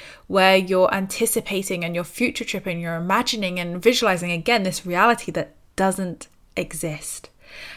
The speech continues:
And both don't exist. And this is the crazy thing, because I've done this myself. You, you can almost get trapped in that place where you're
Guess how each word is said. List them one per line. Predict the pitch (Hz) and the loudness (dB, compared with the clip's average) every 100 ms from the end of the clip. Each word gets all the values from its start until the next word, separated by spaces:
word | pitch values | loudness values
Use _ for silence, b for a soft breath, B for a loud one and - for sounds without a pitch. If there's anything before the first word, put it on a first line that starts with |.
| B _ | B _
And | 214 190 185 196 - | 0 0 0 -6 -8
both | 175 151 214 262 254 180 196 - - - - _ _ _ - | -8 2 6 12 12 10 2 -10 -20 -20 -20 _ _ _ 0
don't | 208 202 202 - | 2 2 0 -4
exist. | 196 170 - 180 - | -4 0 4 4 2
And | - 220 | 0 0
this | 247 | 2
is | 262 | 0
the | 254 | -2
crazy | 247 - 220 208 208 196 | -4 -2 2 2 2 -4
thing, | 196 233 196 | 0 0 0
because | - - 190 - - | -4 -4 -4 -2 4
I've | 196 233 - | 4 4 2
done | 165 | -2
this | 170 190 - | -2 -6 -6
myself. | 185 180 - 254 180 - B B B B - | -6 -4 0 0 0 -4 B B B B -6
You, | 220 233 233 214 - - _ _ _ - | 0 2 2 -2 -8 -16 _ _ _ -6
you | 214 | -4
can | - - | -2 0
almost | 233 269 269 247 | 4 4 4 2
get | 208 - | -2 -2
trapped | - - 233 - - - - | -8 -2 0 0 -4 -16 -10
in | 202 185 | -6 0
that | 175 - | 0 0
place | - - 247 214 196 - - | -4 -4 0 0 0 -6 -2
where | 185 180 | -2 -2
you're | 180 180 170 170 175 | 0 0 2 2 0